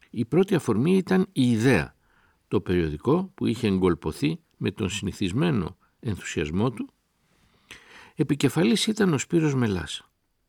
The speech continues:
Ο Γιώργος μου ζήτησε συνεργασία. Δεν αισθανόμουν ιδιαίτερη έλξη για το πρόσωπο του Μελά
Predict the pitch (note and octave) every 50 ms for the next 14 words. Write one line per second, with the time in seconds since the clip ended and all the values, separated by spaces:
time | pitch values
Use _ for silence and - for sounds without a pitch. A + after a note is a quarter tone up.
0 | _ _ _ _ _ _ _ - - F#2+ E2 F2+ A2 B2+ C3 B2 C3+ F3+ F#3+ E3+
1 | - - A2+ A#2 A2 G#2 D3 D3+ - - D3+ - - C#3+ C3 A#2+ A2 G#2+ G2+ -
2 | - - F#2 D#2 C#2+ - _ _ _ _ _ _ _ _ _ _ _ _ _ _
3 | _ _ _ _ - D3 F#3+ G3+ E3+ C#3+ - - A2+ G2 F#2 F2+ F#2 F2+ E2+ E2+
4 | E2+ D#2+ E2+ F2 E2+ D#2+ - D#2+ D2+ D#2+ E2 D#2+ D#2+ D2+ - - - E2 E2 D#2
5 | - D#2 - - E2+ D#2+ - - - D#2+ - - D#2+ D#2 E2 F#2 C3+ F3+ F3+